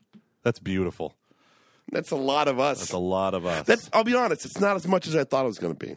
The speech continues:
Speaker 1: No? The average
Speaker 2: No, it's not.
Speaker 1: duration of a show is one hour and sixteen minutes.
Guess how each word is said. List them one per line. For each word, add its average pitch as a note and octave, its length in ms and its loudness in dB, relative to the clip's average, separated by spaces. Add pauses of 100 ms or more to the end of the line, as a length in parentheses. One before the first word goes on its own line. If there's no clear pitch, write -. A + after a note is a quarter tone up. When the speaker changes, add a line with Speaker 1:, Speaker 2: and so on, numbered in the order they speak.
Speaker 1:
No? A3+ 260 0 (920)
The C3 160 4
average C#3+ 320 4
Speaker 2:
No, A#2 120 2
it's A#2 100 -6
not. C3+ 120 6
Speaker 1:
duration C#3 400 -2
of A2 100 -2
a G#2 60 0
show A#2 240 0
is F#2+ 100 -2
one G#2+ 220 -2
hour G#2+ 180 -2
and F#2 100 -6
sixteen G#2 680 -8
minutes. F2+ 440 -14